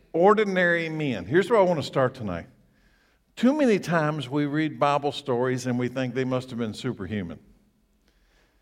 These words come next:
And you'd be wrong. They were just normal people. Just normal people. They were ordinary people who did extraordinary things because of faith.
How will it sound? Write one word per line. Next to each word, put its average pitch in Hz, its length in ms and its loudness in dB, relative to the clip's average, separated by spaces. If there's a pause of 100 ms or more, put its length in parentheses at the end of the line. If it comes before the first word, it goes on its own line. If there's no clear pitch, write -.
(140)
And 131 200 -2
you'd 143 160 -4
be 143 100 -2
wrong. 123 380 0 (1400)
They 135 100 0
were 131 140 0
just 123 260 -6
normal 117 420 -2
people. 82 420 -12 (1040)
Just 123 300 -8
normal 139 480 2
people. - 400 -4 (380)
They 147 120 4
were 156 180 2
ordinary 165 640 2
people 135 480 -2
who 127 160 -2
did 135 340 0
extraordinary 143 1080 -2
things 113 560 -6
because 117 880 -2
of 107 520 -4 (460)
faith. - 560 -12